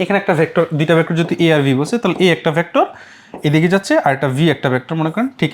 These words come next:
এদিকে যাচ্ছে। তো দেখেন এ আর বি কিন্তু একদম একই রেখা বরাবর রাখছে, তার মানে কি দুইটা একই সমান্তরালে কাজ করতেছে, তাহলে এটাকে আমরা এইভাবে জিরো ডিগ্রি বলতে পারি, বা আমি চাইলে বিটাকে কিন্তু নিচেও লিখতে পারি, মানে মধ্যবর্তী কোণটা তখন কি জিরো ডিগ্রি। অথবা কিন্তু আরেকটা কন্ডিশন হতে পারে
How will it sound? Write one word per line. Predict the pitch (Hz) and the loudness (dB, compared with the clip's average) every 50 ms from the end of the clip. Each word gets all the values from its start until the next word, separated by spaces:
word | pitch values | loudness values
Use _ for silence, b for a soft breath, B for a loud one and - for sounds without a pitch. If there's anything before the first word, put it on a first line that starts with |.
| - 131 | -2 -2
এদিকে | 120 120 113 117 110 | -2 -2 -2 -4 -6
যাচ্ছে। | 95 - - - - - - B B B B B B B B - | -8 -10 -12 -14 -12 -12 -14 B B B B B B B B 0
তো | 233 247 | 2 2
দেখেন | 233 240 208 208 196 - 220 254 | 4 4 2 0 0 -2 0 2
এ | 262 254 | 4 4
আর | 240 226 185 | 4 4 4
বি | 185 196 185 - | 4 2 2 2
কিন্তু | 175 170 165 196 190 196 | 0 0 2 2 2 2
একদম | 220 233 226 - 247 233 170 165 | 2 0 -2 -2 0 0 0 0
একই | - 208 190 165 143 | 2 2 4 4 4
রেখা | 139 - 165 165 | 2 2 2 2
বরাবর | 165 170 175 180 185 190 | 4 4 4 4 2 2
রাখছে, | 185 - - - 254 - | 0 -4 -8 -6 -4 -2
তার | 165 160 | -2 0
মানে | 160 156 156 156 156 | 0 -2 -2 -2 -2
কি | 151 123 113 B B B B B 175 | -4 -6 -6 B B B B B 0
দুইটা | 190 180 175 165 | 2 4 4 4
একই | 165 196 226 220 - | 4 2 0 2 2
সমান্তরালে | 185 151 147 143 127 135 131 131 127 135 | 2 2 2 2 2 2 2 2 2 0
কাজ | 123 - - | -2 -2 -2
করতেছে, | 123 113 120 120 139 | -4 -4 -4 -2 -2
তাহলে | 160 196 214 185 143 | 0 0 2 0 0
এটাকে | 151 139 156 143 | 0 0 0 0
আমরা | 147 156 151 | 0 2 2
এইভাবে | 151 160 196 214 165 139 | 2 2 2 2 2 2
জিরো | 143 139 135 | 2 2 2
ডিগ্রি | 135 123 127 117 120 | 2 0 0 0 0
বলতে | 113 - 117 | 0 -2 -2
পারি, | 110 113 120 170 | -2 -2 2 2
বা | 202 214 | 4 4
আমি | 226 233 226 | 4 2 2
চাইলে | 220 214 208 160 180 | 2 2 2 2 2
বিটাকে | 208 196 202 165 170 160 170 | 2 2 0 -2 0 -2 -2
কিন্তু | 170 175 165 151 160 | 0 2 2 2 2
নিচেও | 208 - - 160 139 127 | 2 2 2 2 0 0
লিখতে | - - - 113 | -2 -2 -4 -4
পারি, | 107 104 - - | -4 -4 -6 -4
মানে | - 240 247 214 | 0 2 4 4
মধ্যবর্তী | 202 190 180 214 208 226 - 247 220 | 4 4 4 4 2 2 0 0 0
কোণটা | 233 226 226 214 - | 0 2 2 0 0
তখন | 196 202 196 - | 0 0 0 -2
কি | 147 120 - - 147 139 | -4 -4 -4 -6 -4 -2
জিরো | 135 139 127 113 110 | 0 2 2 2 0
ডিগ্রি। | 113 120 120 - B B B B B B B B 180 | -2 -6 -12 -18 B B B B B B B B 0
অথবা | 190 - 254 247 254 | 2 2 2 0 2
কিন্তু | 254 247 247 170 | 2 0 2 2
আরেকটা | 170 185 190 247 220 220 | 2 2 2 2 2 2
কন্ডিশন | 214 202 196 190 175 165 | 4 4 4 2 2 0
হতে | - 165 147 | 0 0 0
পারে | 147 160 | 2 2